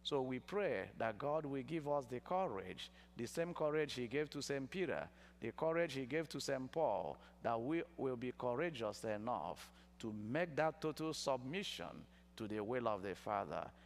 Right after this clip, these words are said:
and allow God to take possession of us and be able to do whatever it is that appeals to God, so that on the last day, where Peter and Paul are, all of us will be there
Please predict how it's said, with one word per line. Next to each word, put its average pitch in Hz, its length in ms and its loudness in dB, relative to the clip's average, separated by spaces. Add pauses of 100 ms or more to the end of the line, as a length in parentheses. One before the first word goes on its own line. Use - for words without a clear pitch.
(160)
and 101 200 0
allow 135 500 2
God 120 380 2
to 107 120 -4
take 127 280 -2
possession 117 540 -2
of 110 240 0
us - 480 -2 (340)
and 98 500 -2 (120)
be 107 160 0
able 123 360 2
to 107 200 -6
do 101 400 -4 (260)
whatever 120 560 2
it 104 240 -6
is 85 480 -6 (240)
that 92 180 -2
appeals 110 640 0
to 95 200 -10
God, 73 460 -6 (280)
so 135 260 0
that 113 280 2
on 107 180 -2
the 107 100 0
last 156 420 2
day, 123 340 0 (320)
where 151 200 4
Peter 143 380 0
and 113 260 -4
Paul 117 440 2
are, 98 380 0 (400)
all 123 180 2
of 107 200 0
us 107 280 0
will 92 220 -2
be 90 160 -4
there 80 400 -2